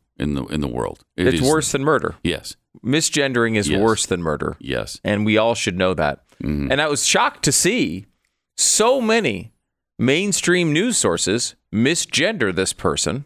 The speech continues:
Speaker 1: Right.
Speaker 2: over and over again. Now, I saw a clip on C N N where they were saying, "Oh, well,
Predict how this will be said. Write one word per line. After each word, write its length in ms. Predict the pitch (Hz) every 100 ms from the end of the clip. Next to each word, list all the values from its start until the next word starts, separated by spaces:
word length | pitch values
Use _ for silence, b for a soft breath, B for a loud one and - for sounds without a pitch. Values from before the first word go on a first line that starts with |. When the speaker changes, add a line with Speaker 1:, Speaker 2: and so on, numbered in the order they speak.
| _
Speaker 1:
Right. 440 | 65 73 92 170 -
Speaker 2:
over 300 | 160 220 226
and 100 | 185
over 260 | 170 220 190
again. 320 | 110 73 95 - _ -
Now, 80 | 131
I 40 |
saw 260 | 127 165 151
a 60 | 143
clip 220 | 156 151
on 120 | 143
C 180 | - 135
N 80 | 127
N 240 | 170 120
where 120 | 92
they 100 | 95
were 100 | 92
saying, 260 | - 85 85
"Oh, 160 | 151
well, 360 | 82 80 73 76